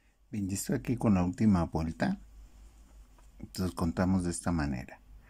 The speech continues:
Uno, dos, tres, cuatro, cinco, seis, siete y ocho.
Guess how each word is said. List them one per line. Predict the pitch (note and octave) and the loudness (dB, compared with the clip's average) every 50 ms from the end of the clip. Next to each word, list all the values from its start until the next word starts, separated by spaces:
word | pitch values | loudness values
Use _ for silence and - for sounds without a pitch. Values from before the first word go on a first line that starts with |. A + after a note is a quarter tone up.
| - - - - - - - | -20 -20 -20 -20 -20 -10 -4
Uno, | - F#2+ G2+ G2+ G#2 G#2+ A2 A2+ G#2 | 0 2 4 4 4 4 2 2 0
dos, | - E2+ D2+ C#2+ C2 C#2+ - - - - - | -2 -2 -4 -4 -6 -8 -8 -10 -10 -10 -8
tres, | - D#2+ D#2 D2+ - - - - - - - | -8 -6 -6 -6 -8 -8 -10 -12 -12 -16 -18
cuatro, | - - D#3+ - E2 D#2+ - - - - - D#2+ E2 E2+ F#2 F#2 - | -12 -8 -6 -4 -4 -6 -8 -8 -10 -8 -6 -6 -6 -6 -6 -8 -10
cinco, | - - - - - - - - - - F2 E2+ E2 D#2 - - - - - D#2 E2 F2 F2 | -14 -18 -16 -14 -12 -12 -12 -12 -10 -8 -8 -6 -6 -6 -8 -10 -12 -10 -8 -6 -6 -6 -8
seis, | - - - - - - B1+ B1+ C2 - - | -8 -10 -12 -10 -10 -10 -10 -10 -12 -12 -10
siete | - - - - - - G3 - - C#3+ - - - - - - - - - - - - | -10 -8 -2 0 0 0 0 -2 -4 -6 -6 -6 -10 -16 -20 -20 -20 -20 -20 -16 -8 -4
y | G2+ A2 A#2 - - - - - | -2 -2 -2 -2 -4 -10 -14 -8
ocho. | - D#2 D#2 D2+ - - - | -8 -6 -6 -8 -10 -14 -16